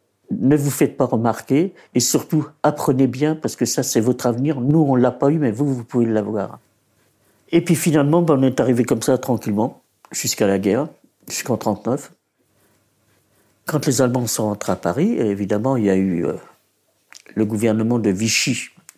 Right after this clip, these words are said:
qui s'est installé. Pétain qui a reçu les pleins pouvoirs. Donc la première chose qu'il a fait quand il a reçu les pleins pouvoirs, c'est déjà de supprimer la République française et de faire l'État français.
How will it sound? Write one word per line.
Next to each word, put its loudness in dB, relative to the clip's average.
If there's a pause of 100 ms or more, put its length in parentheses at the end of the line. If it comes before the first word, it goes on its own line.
(120)
qui -2
s'est -2
installé. 0 (500)
Pétain 0
qui -2
a 2
reçu -2
les 2
pleins -4
pouvoirs. -2 (420)
Donc -2
la 2
première 0
chose -2
qu'il -2
a 4
fait -2
quand -10
il -6
a -2
reçu -8
les 0
pleins -8
pouvoirs, -4
c'est -4
déjà -4 (280)
de 0
supprimer 0
la 2
République -2
française -4
et -4
de -2
faire -4 (240)
l'État -2
français. -4